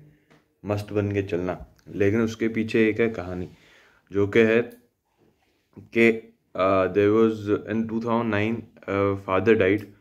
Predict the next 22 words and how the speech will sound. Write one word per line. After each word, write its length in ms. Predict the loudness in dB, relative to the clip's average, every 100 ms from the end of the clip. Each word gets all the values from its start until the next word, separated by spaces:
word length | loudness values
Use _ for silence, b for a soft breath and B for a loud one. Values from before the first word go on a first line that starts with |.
| b b b
और 200 | 0 0
उनके 260 | 0 0 -2
फिर 560 | 0 0 6 6 6 2
घर 220 | 0 2
वालों 340 | 4 4 2
ने, 160 | -4 -6
मतलब 220 | -6 -6
उनके 240 | -6 -6
बच्चों 320 | -4 -4 -4 -4
ने, 80 |
आठ 300 | -4 -4 -4
नौ 180 | -4 -2
बच्चों 260 | -2 -2 -6
ने, 160 | -6 -10 b b b b -6
अ, 180 | 0 4
they 200 | 4 4
decided 440 | 2 0 0 -2
कि 120 | 0 0
वो 440 | 2 2 2 -2
शेव 280 | -4 2 2
नहीं 220 | 2 0
करेंगे, 440 | 2 2 0 -2